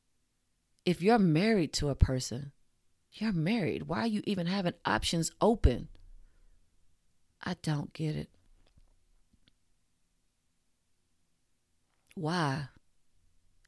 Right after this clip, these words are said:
entertain someone if you have no intentions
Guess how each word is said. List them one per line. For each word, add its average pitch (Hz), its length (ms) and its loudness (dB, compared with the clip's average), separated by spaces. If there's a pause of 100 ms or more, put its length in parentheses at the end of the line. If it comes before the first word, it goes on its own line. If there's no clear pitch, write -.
(120)
entertain 143 720 -2 (1300)
someone 147 520 -6
if 147 180 -8
you 143 80 -2
have 151 340 -4
no 147 420 -2
intentions 151 960 -8